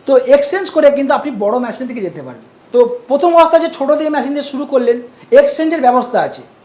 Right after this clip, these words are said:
যেটা কোনো কোম্পানিতে কিন্তু এক্সচেঞ্জ করে না। মেশিন বিক্রি করার পর আর, আহ, মানে এক্সচেঞ্জ করা যায় না, কিন্তু আমাদের কোম্পানিতে কিন্তু এক্সচেঞ্জের ব্যবস্থা আছে।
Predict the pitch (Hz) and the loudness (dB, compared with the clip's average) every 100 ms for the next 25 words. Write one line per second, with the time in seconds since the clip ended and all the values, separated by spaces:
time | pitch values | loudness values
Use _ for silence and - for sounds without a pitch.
0 | _ _ - 277 302 302 339 302 302 311 | _ _ 2 4 4 2 0 0 -2 -2
1 | 311 320 320 254 254 285 - 240 208 180 | -2 -4 2 2 2 -4 0 4 4 2
2 | 180 233 285 269 262 262 269 269 277 262 | -4 -6 -4 -6 -8 -4 0 0 0 0
3 | 302 - - - 220 233 - - - 214 | -2 -2 -12 -2 2 2 0 -16 -2 4
4 | 208 202 233 247 247 262 233 233 180 165 | 4 4 -2 -2 -4 -4 2 4 4 -2
5 | - - - 262 262 214 269 302 269 277 | -6 -16 -8 -4 -2 -2 -2 -4 -6 -6
6 | 269 285 302 233 - 247 277 381 - - | -6 -10 -8 -8 -8 -6 -6 -6 -12 -10
7 | 151 202 214 - 156 - | -2 0 0 -4 -6 -6